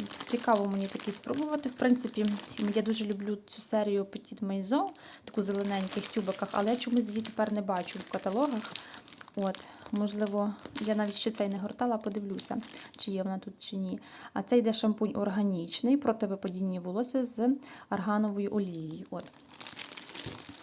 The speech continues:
Ось таких дві штуки. Також, чи не подарунок, чи, ну, шампунів, мені здається, багато не буває, чи просто в запасі, нехай стоять, їсти вони не просять. Тим більше терміни тут, а, хороші, трошки вас відсуну,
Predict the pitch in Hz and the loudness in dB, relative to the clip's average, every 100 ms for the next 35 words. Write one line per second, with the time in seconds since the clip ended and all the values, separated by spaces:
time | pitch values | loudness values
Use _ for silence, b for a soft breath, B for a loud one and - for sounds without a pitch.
0 | - 220 220 220 214 196 - B B - | -4 -4 -2 -2 -2 -4 -8 B B -8
1 | 196 202 - - - 285 359 - - B | -6 -6 -6 -6 -4 0 0 -2 -14 B
2 | B B B B B - 226 196 190 - | B B B B B -6 -2 0 0 -2
3 | - 262 240 190 190 285 415 247 - - | 4 4 4 0 0 0 2 2 2 0
4 | 220 226 233 233 220 240 254 254 214 208 | 0 0 2 2 4 2 6 6 6 2
5 | 208 202 - 196 196 208 202 185 180 180 | -2 -6 -6 -2 0 0 0 -2 -2 -2
6 | 208 254 208 - 196 196 190 185 180 185 | 0 2 2 0 0 0 0 -6 -2 0
7 | 240 269 - 196 202 190 - 190 233 214 | 2 0 0 -2 0 -2 -2 2 2 4
8 | 208 220 208 185 196 202 202 175 180 220 | -2 0 -2 0 -2 -2 -2 -4 -4 -10
9 | - B B B - 214 214 220 220 208 | -16 B B B -4 -4 -2 -2 0 0
10 | 202 190 233 220 - B - 190 190 - | -2 -6 -8 -10 -14 B -6 -6 -6 -4
11 | 202 247 311 - 247 - - - 190 185 | -2 0 -2 -4 -6 -8 -18 -14 -10 -10
12 | 190 - 247 | -10 -2 -2